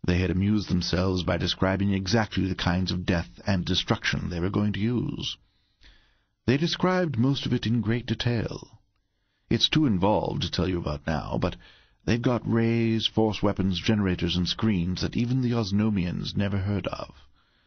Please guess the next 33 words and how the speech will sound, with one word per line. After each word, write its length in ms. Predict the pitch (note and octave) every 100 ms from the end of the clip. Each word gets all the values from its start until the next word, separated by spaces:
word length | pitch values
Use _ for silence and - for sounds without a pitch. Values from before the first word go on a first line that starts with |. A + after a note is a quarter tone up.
| _ _ _ _ -
And 200 | B2+ D#3
of 80 | E3
course 260 | G#3+ A3
they've 160 | - D#3+
got 220 | D3+ D3
atomic 480 | B2 - C3+ B2+ -
energy, 420 | C#2+ A1+ A1 C#2+
the 100 | A2+
same 260 | G2+ F#2+ F2
as 140 | C#2
we 100 | -
have. 360 | C#3 - - D3+ - _ _ _ _ _ _ _ _
After 220 | - -
telling 320 | D#3 F#3 G#3 F3
them 100 | A#2+
all 200 | G#2 F#2
this 220 | F#2 G2
and 160 | A2
watching 400 | G#2 A#2 C#3+ A#2+
them 120 | G#2+ G2
suffer, 440 | - B2 - C#2+
they 140 | G#2
put 220 | A#2 E3 D3+
a 60 |
machine 420 | A#2 - C#3+ D3+
up 140 | G2 -
to 80 | D#2+
their 120 | D2+
heads 300 | D#2 B1 G#2
and 120 | C#3
they 100 | D3
dropped 420 | C#3+ F3+ F3+ B2
dead. 480 | B2+ G3 D3 C#3+ -